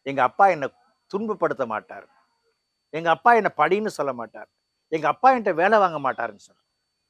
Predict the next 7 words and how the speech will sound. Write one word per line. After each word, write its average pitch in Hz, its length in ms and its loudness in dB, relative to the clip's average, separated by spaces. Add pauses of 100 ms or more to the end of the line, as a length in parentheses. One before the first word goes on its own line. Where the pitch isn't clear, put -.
(400)
உடனே 139 300 -2
இவருக்கு 131 280 -2
ஒரு 117 100 -2
மாதிரி 120 300 -2
ஆயிடுச்சு. 104 420 -14 (300)
அன்புக்குரியவர்களே, 123 840 -8 (960)
இன்றைக்கும் 202 760 2